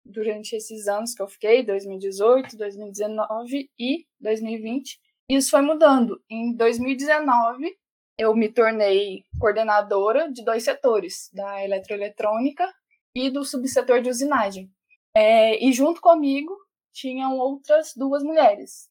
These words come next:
Então, o conselho ele já começou a ter mais, é, essa presença feminina. E a gente sabe o quanto é, isso é importante, né?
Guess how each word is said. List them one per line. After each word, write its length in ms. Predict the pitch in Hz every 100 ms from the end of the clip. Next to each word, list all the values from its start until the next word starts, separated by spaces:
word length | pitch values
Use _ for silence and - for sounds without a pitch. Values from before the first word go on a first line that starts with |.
| _
Então, 340 | 214 214 214 226
o 60 |
conselho 400 | 233 233 214 208
ele 220 | 220 226
já 240 | 220 220 233 _ _ _ _
começou 420 | 233 240 240 285 285
a 60 |
ter 160 | 285 294
mais, 600 | 269 247 277 277 - - _ _ _ -
é, 320 | 220 220 226
essa 180 | 226 254
presença 580 | 247 247 233 233 269 254
feminina. 600 | 269 277 311 277 196 185 _ _ _ _
E 360 | 226 240 320 - _ _ _ -
a 60 |
gente 240 | 233 214 233
sabe 360 | - 220 233
o 60 | 269
quanto 300 | 240 240 240
é, 100 | 240 240 -
isso 260 | 240 262 285
é 40 |
importante, 760 | 277 285 302 294 240 233 - 196
né? 280 | 190 202